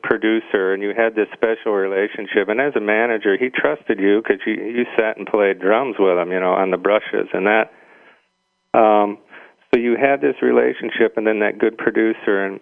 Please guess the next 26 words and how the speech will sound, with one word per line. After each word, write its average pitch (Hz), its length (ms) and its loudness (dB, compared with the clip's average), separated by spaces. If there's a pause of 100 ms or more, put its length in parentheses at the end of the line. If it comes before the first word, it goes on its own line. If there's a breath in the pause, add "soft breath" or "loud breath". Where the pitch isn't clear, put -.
(680)
and 120 140 4
then 180 160 -2
you 160 120 2 (120)
found, 123 400 2
um, 101 480 -4 (800)
Herb 131 400 0
Ritts, 117 380 2
is 104 140 -2
that 131 180 0
right, 127 360 0
who 104 360 2 (280)
you 117 80 2
did 120 180 -2
the 113 100 -2
video 117 540 -2
with 113 240 -20 (120)
for 107 80 0
M 110 340 2
T 117 140 4
V? 113 200 4
'Cause 110 220 0
that 156 180 -2
was 131 180 -4
a 107 60 0
big 123 400 -2
game 107 300 -2